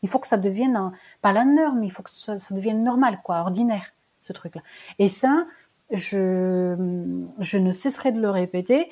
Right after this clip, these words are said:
euh, et non seulement parce que, euh, j'ai passé du temps à faire, euh, intervenir sur du R G P D avec des collègues qui étaient, euh, des avocats et que j'assistais sur les sujets vraiment techniques, euh, mais ce qui m'a permis justement aussi, bah, de commencer à, euh,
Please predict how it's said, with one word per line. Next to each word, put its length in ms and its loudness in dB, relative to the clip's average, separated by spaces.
euh, 20 -2
et 220 2
non 260 2
seulement 400 0
parce 260 -6
que, 140 -4
euh, 460 0
j'ai 180 -12
passé 300 -8
du 160 -8
temps 340 -4
à 360 -4
faire, 520 -2
euh, 40 -10
intervenir 640 0
sur 240 -10
du 140 -4
R 80 -4
G 160 -6
P 100 -6
D 160 0
avec 220 -6
des 100 -10
collègues 560 -2
qui 140 -12
étaient, 340 -4
euh, 220 -8
des 220 0
avocats 380 -2
et 160 -2
que 180 -8
j'assistais 560 -4
sur 220 -12
les 100 -8
sujets 440 -4
vraiment 380 -2
techniques, 440 -4
euh, 380 2
mais 160 8
ce 120 -6
qui 140 -2
m'a 140 4
permis 380 6
justement 560 0
aussi, 380 0
bah, 120 2
de 120 -2
commencer 600 0
à, 360 4
euh, 100 4